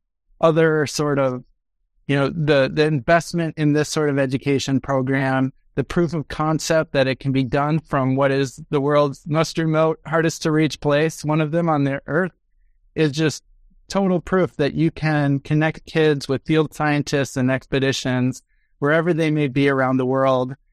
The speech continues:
and, and use these valuable professional resources, uh, experiences, uh, to inspire the next generation of kids who are gonna be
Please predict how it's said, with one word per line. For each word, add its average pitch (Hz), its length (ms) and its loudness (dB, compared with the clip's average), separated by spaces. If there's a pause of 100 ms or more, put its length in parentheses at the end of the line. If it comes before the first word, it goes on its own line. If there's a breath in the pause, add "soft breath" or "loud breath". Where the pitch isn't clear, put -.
(260)
and, 131 480 0
and 135 280 0
use 147 640 0
these 135 240 0
valuable 131 640 2
professional 131 800 0 (100)
resources, 131 960 -2
uh, 127 180 2
experiences, 131 960 -2 (380)
uh, 123 180 0
to 143 140 -2
inspire 139 420 2
the 131 80 -2
next 131 220 -2
generation 127 560 0
of 113 120 -4
kids 123 380 0
who 123 80 0
are 123 120 2
gonna 123 200 2
be 120 340 2